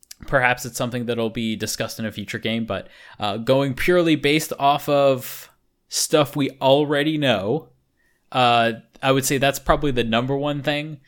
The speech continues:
that makes it different from other worlds is the stuff that happened in it,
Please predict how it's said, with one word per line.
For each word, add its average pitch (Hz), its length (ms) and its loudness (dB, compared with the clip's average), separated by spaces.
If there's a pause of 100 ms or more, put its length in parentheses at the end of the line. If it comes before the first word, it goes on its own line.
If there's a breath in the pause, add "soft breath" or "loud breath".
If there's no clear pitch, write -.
(180 soft breath)
that 143 160 -2
makes 143 240 -2
it 120 160 -10
different 123 320 -4
from 123 160 -4
other 117 240 -2
worlds 147 340 -2
is 110 220 -6
the 113 100 -8
stuff - 380 -8
that - 120 -8
happened 110 440 -6
in 107 220 -6
it, - 280 -10